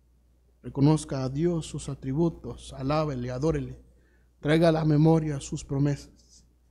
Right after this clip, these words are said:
Eleve sus cargas ante el Señor. Espere, vea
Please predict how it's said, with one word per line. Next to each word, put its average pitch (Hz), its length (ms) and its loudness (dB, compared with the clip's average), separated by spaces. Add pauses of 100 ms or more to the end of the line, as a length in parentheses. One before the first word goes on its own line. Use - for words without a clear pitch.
Eleve 170 300 6
sus 175 240 -2
cargas 185 600 -2
ante 135 260 -4
el 127 80 -6
Señor. 135 440 -8 (600)
Espere, 180 640 0 (280)
vea 139 440 -2